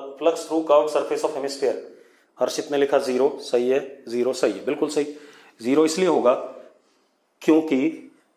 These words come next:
आप ऐसे देखो, इससे जो लाइन आएगी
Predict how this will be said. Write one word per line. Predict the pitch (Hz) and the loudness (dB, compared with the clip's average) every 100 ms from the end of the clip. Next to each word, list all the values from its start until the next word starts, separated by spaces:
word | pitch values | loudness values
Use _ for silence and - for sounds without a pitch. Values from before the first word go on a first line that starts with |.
| - | 0
आप | 131 131 - | 0 0 0
ऐसे | 135 139 | 0 2
देखो, | 156 - 135 135 135 - _ _ _ _ _ _ _ _ _ _ _ | 2 2 0 -6 -10 -20 _ _ _ _ _ _ _ _ _ _ _
इससे | 117 - - 175 170 | -4 -2 2 2 4
जो | 156 | 4
लाइन | 127 131 139 - - | 4 2 -2 -8 -2
आएगी | 135 135 120 | 0 0 -2